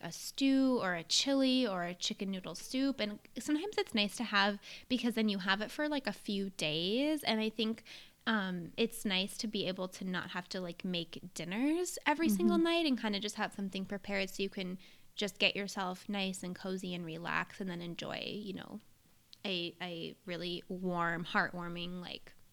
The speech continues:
Speaker 2: Cacao
Speaker 1: meal.
Speaker 2: ceremony,
Speaker 1: Yeah,
Speaker 2: too.
Speaker 1: cacao
Speaker 2: <laughs>
Speaker 1: ceremony.
Speaker 2: More
Speaker 1: Yeah.
Speaker 2: time for activities.
Speaker 1: Yeah, exactly.
Speaker 2: Yeah, totally.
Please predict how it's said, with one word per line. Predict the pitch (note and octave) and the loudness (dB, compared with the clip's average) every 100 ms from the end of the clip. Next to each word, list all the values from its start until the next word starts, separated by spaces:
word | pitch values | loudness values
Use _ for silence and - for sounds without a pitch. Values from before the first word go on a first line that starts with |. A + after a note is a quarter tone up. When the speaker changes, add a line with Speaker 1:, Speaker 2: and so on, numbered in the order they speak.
| - C4+ | -4 2
Speaker 2:
Cacao | G#4 | 4
Speaker 1:
meal. | A3 D#3 E3 | 6 6 4
Speaker 2:
ceremony, | F#3+ F3 E3+ C4 | 2 0 0 2
Speaker 1:
Yeah, | - B3+ F3 A#3+ | 6 8 8 4
Speaker 2:
too. | A#3 | 2
Speaker 1:
cacao | - C#5 C#4 | 4 4 6
Speaker 2:
<laughs> | |
Speaker 1:
ceremony. | A3+ F#4+ F#4+ F4+ B3+ | 12 12 12 12 12
Speaker 2:
More | - | 10
Speaker 1:
Yeah. | A3 B3 | 8 10
Speaker 2:
time | C4+ C4 A3+ A#3+ | 10 10 8 10
for | |
activities. | G#3 - A#3 G3 - A#3 B3 - - - - | 8 10 6 8 4 4 4 2 -6 -8 0
Speaker 1:
Yeah, | A3 F#3+ | 8 8
exactly. | F3 F#3 E3+ F3+ - - - | 6 -2 -2 -2 -10 -12 -4
Speaker 2:
Yeah, | - - A#3 | -2 0 -4
totally. | - G#3 G#3 G3 - - | -4 -2 -2 -2 0 0